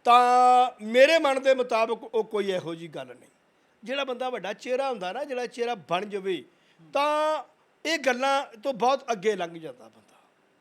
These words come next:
ਯਾਰ, ਉਹ ਜਿਹੜੇ ਬੰਦੇ ਨੂੰ ਵਰਲਡ ਜਾਣਦਾ ਇਸ ਵਕਤ, ਉਹ ਬੰਦਾ ਯਾਰ ਚੋਰੀਏ, ਅਹ, ਟ੍ਰੈਮਾਡੋਲ ਖਾਂਦਾ ਫਿਰੇਗਾ ਯਾਰ, ਸੋਚਣ ਵਾਲੀ ਗੱਲ ਹੈ। ਜਿਹੜੀ ਗੱਲ ਓਪਨ ਹੋ ਹੀ ਜਾਣੀ ਹੈ, ਫਿਰ ਲੁਕਦੀ ਹੈ ਹੀ ਨਹੀਂ,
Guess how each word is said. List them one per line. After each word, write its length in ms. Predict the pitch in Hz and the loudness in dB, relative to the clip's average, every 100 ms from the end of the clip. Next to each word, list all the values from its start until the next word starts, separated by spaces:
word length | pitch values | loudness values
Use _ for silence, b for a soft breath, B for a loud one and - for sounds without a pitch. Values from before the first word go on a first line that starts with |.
| _ 151 _ - | _ _ _ -8
ਯਾਰ, 220 | 180 202 | -4 -4
ਉਹ 80 | 208 | -6
ਜਿਹੜੇ 240 | 180 202 | -8 -8
ਬੰਦੇ 280 | 202 175 180 | -8 -10 -10
ਨੂੰ 140 | 196 165 | -12 -6
ਵਰਲਡ 260 | 165 180 | -4 -4
ਜਾਣਦਾ 440 | 170 165 160 165 165 | -8 -8 -8 -8 -10
ਇਸ 140 | 135 | -10
ਵਕਤ, 500 | 165 165 190 175 143 - 156 160 | -12 -12 -14 -14 -14 -16 _ -16
ਉਹ 120 | 185 202 | -12 -8
ਬੰਦਾ 300 | 180 170 180 | -8 -6 -6
ਯਾਰ 300 | 175 180 180 | -6 -6 -8
ਚੋਰੀਏ, 580 | 170 175 180 180 175 | -10 -12 -10 -10 -8
ਅਹ, 280 | 160 156 160 | -12 -14 -14
ਟ੍ਰੈਮਾਡੋਲ 480 | 147 175 202 202 196 | -12 -10 -8 -10 -10
ਖਾਂਦਾ 260 | 170 170 160 | -12 -12 -12
ਫਿਰੇਗਾ 260 | 156 160 | -14 -14
ਯਾਰ, 220 | 156 143 147 _ _ _ - | -14 -16 -20 _ _ _ -16
ਸੋਚਣ 240 | 175 185 | -12 -10
ਵਾਲੀ 240 | 175 175 | -10 -10
ਗੱਲ 160 | 160 147 | -12 -14
ਹੈ। 60 | 160 _ _ _ - | -18 _ _ _ -12
ਜਿਹੜੀ 240 | 185 196 | -8 -6
ਗੱਲ 140 | 175 185 | -6 -6
ਓਪਨ 240 | 180 190 | -8 -8
ਹੋ 240 | 170 170 202 | -8 -8 -8
ਹੀ 60 | |
ਜਾਣੀ 300 | 190 175 165 | -10 -12 -14
ਹੈ, 60 | 156 _ _ _ _ - | -20 _ _ _ _ -12
ਫਿਰ 100 | 170 | -10
ਲੁਕਦੀ 440 | 180 165 165 175 | -8 -10 -10 -10
ਹੈ 80 | 151 | -8
ਹੀ 160 | 190 | -10
ਨਹੀਂ, 120 | 208 | -10